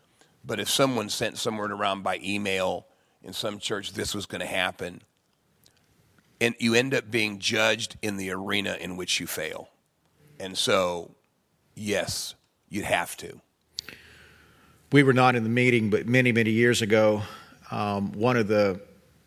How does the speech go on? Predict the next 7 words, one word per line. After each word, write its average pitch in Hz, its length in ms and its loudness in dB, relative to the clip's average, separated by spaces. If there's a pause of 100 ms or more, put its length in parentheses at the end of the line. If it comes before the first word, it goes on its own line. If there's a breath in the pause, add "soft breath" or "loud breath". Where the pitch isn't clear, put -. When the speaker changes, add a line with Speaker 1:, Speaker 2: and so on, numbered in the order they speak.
(380)
Speaker 2:
really 131 420 6
well-known 117 1120 6 (440)
prophets - 500 4
in 104 80 -2
the 104 60 -2
United 98 320 0
States - 580 0